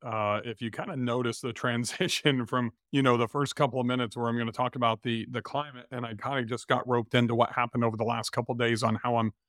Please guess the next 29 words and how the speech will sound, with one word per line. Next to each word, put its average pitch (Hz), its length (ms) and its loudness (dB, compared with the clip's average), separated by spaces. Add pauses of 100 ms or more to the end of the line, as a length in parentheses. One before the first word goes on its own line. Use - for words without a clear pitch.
really 165 420 12
trying 147 300 6
to 131 60 2
save 135 280 2
money 135 300 4
and 120 100 2
extend 131 380 0
my 120 140 6
budget 117 440 4 (280)
and 131 120 6
then 120 140 4
reinvest 120 680 0
into 120 360 -2
bigger 117 240 -2
marketing 117 380 0
opportunities, 113 340 -6
bigger 113 220 0
amenities 110 500 0
for, 117 340 -6
uh, 123 80 0
my 117 140 2
guests, 113 320 -2
as 113 80 -8
we 120 80 -8
have 117 140 -10
three 123 180 0
mega 120 260 -2
properties 113 520 0
under, 110 260 0